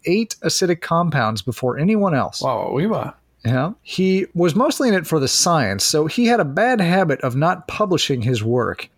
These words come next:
Speaker 1: As a result, credit for most of these discoveries go to contemporaries of Scheele who wrote things down.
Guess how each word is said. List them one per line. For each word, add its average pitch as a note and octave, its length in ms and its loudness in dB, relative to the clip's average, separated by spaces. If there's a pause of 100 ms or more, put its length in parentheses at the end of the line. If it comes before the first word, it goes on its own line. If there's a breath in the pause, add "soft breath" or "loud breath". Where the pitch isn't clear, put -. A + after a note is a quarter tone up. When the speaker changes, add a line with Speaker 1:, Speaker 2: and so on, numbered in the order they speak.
(140)
Speaker 1:
As F#3+ 220 2
a F#3 40 2
result, F#3 480 2
credit A#3+ 360 -2
for E3+ 160 2
most F3+ 420 2
of F3 80 -2
these D#3+ 180 0
discoveries C3+ 680 0
go C#3+ 220 2
to C#3 300 0
contemporaries B2+ 880 0
of A2+ 80 -2
Scheele A2+ 360 0
who C#3+ 120 2
wrote D3 280 0
things C3 300 -2
down. G2+ 380 -2